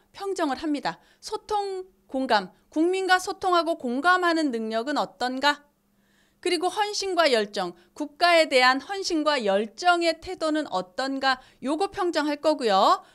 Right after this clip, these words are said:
그리고 이 사람이 창의와 혁신, 창의성과 혁신을 이끄는 능력을 가지고 있는가?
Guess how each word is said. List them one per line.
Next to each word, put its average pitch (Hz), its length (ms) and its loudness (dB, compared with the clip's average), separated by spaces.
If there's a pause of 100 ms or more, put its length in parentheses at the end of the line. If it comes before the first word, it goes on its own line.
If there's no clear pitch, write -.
그리고 330 380 -2
이 254 100 -4
사람이 220 440 0
창의와 359 540 -2
혁신, 277 400 -6 (380)
창의성과 370 800 -2
혁신을 339 520 -2
이끄는 294 440 0
능력을 233 440 -4
가지고 214 400 -6
있는가? 170 680 -4